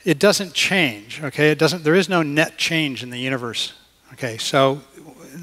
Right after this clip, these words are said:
not as only is it nothing, but it doesn't evolve. Okay, these are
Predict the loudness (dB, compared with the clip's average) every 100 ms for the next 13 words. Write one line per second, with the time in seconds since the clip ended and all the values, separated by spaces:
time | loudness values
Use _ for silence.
0 | -4 4 4 4 0 0 2 0 -2 0
1 | 0 2 -4 -2 -2 0 0 -2 -2 0
2 | 0 -4 -14 _ _ -20 -20 -20 _ _
3 | _ -18 -10 -8 -4 0 0